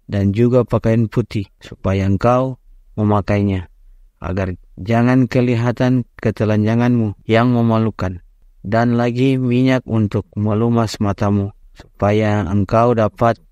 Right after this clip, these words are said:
melihat." Wahyu tiga ayat delapan belas. Letter enam puluh enam,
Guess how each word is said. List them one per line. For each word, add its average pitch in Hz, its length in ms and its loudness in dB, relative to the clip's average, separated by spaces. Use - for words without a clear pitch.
melihat." 92 480 -2
Wahyu 101 400 0
tiga 131 560 0
ayat 104 240 -2
delapan 104 400 0
belas. - 480 -4
Letter 123 640 2
enam 113 240 2
puluh 113 240 0
enam, 127 160 2